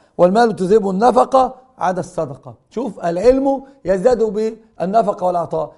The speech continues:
إذا حفظ حديثاً فنشره بين الناس شكر الله له فأعطاه أحاديث جمة، لأن العلم يتنامى ويتزايد بالعمل به. هتف العلم بالعمل،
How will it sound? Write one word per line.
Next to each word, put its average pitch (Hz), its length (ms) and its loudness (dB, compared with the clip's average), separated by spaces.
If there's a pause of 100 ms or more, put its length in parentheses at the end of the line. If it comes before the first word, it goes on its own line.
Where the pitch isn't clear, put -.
(120)
إذا 175 240 -2
حفظ 240 300 -2
حديثاً 196 500 -4 (260)
فنشره 226 460 -2
بين 208 180 -2
الناس 233 360 -4
شكر 226 420 -2
الله 214 260 0
له 220 180 0
فأعطاه 202 640 -4
أحاديث 170 340 -4
جمة، 147 320 -4 (500)
لأن 202 320 -2
العلم 226 380 2
يتنامى 220 760 -2 (300)
ويتزايد 196 920 2
بالعمل 220 400 -2
به. 170 340 -2
هتف 226 280 2
العلم 202 340 -2
بالعمل، 196 420 0